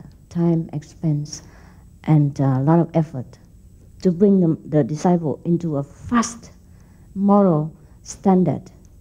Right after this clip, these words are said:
and a, a very high level of enlightenment. It's different time. <laughs> Yeah, you're welcome.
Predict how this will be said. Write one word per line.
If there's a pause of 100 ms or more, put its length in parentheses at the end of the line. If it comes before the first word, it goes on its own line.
(220)
and (260)
a, (360)
a
very
high
level
of
enlightenment. (1200)
It's
different
time. (320)
<laughs> (1200)
Yeah, (220)
you're
welcome.